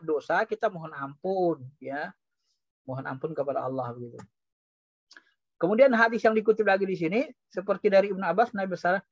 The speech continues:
"Ya ghulam, inni u'allimuka kalimatu ihfazillah." Maka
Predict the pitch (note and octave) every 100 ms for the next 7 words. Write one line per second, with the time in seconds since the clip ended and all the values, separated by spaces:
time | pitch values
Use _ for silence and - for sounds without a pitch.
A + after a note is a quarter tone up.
0 | _ _ - A3+ C4+ A3 A3+ A3 A3+ C4
1 | B3 A3 A3 G#3+ G3 G3+ G3+ F#3+ - C4
2 | G#3+ G3 F#3+ F3+ E3 C#3+ C3+ C#3 C#3+ C4